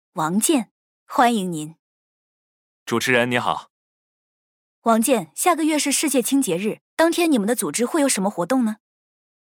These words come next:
Speaker 2: 今年的世界清洁日主题是和谐共处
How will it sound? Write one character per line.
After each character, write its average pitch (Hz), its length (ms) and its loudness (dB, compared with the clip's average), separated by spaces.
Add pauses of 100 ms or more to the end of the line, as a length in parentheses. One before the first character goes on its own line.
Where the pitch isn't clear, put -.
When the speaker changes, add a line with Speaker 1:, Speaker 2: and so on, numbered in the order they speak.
(240)
Speaker 2:
今 131 180 -2
年 104 160 2
的 98 280 2
世 - 200 -2
界 98 160 0
清 120 220 -4
洁 82 180 -4
日 90 340 -2 (220)
主 98 200 0
题 101 320 0
是 - 160 0
和 107 200 0
谐 110 160 0
共 110 220 -2
处 - 300 -12